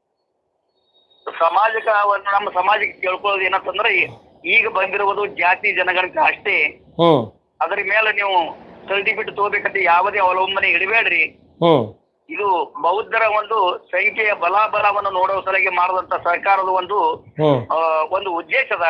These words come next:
Speaker 2: ಹ್ಮ್.
Speaker 1: ಅದ್ರೊಳಗೆ ನೀವು ಧರ್ಮದ ಕಾಲಮ್ದಾಗ ಬೌದ್ಧ, ಜಾತಿ ಕಾಲಮ್ದಾಗ ಹೊಲೆರ್ಥ ಬರೆದ್ರೆ ಏನ್ ತಪ್ಪಿಲ್ಲ.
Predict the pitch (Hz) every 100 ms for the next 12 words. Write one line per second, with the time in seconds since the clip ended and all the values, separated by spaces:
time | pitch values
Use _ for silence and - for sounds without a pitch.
0 | 156 - _ 165 160 127 160 202 208 214
1 | 214 196 190 170 196 220 214 196 190 185
2 | 180 190 196 196 - 160 170 190 202 190
3 | 185 185 180 170 147 180 196 170 175 175
4 | 170 - 175 175 247